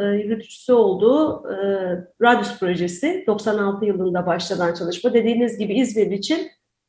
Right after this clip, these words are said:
e, ve aslında ülkemizde bir ilk. E, çok sayıda ül-, e, dünyada çok sayıda il başvuruyor bunun için. E, ama İzmir, e, seçilen, e, pilot il olarak belirleniyor.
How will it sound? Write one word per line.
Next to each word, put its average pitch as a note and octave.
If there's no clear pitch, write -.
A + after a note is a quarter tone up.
e, G3
ve A3
aslında B3
ülkemizde B3
bir A3+
ilk. A3
E, F#3
çok C4+
sayıda G3+
ül-, -
e, F#3+
dünyada G#3
çok B3+
sayıda A3+
il A3
başvuruyor F#3
bunun F3+
için. C4+
E, F3+
ama A#3+
İzmir, A#3
e, F#3
seçilen, A#3+
e, F#3+
pilot A#3+
il A#3
olarak D#3+
belirleniyor. F3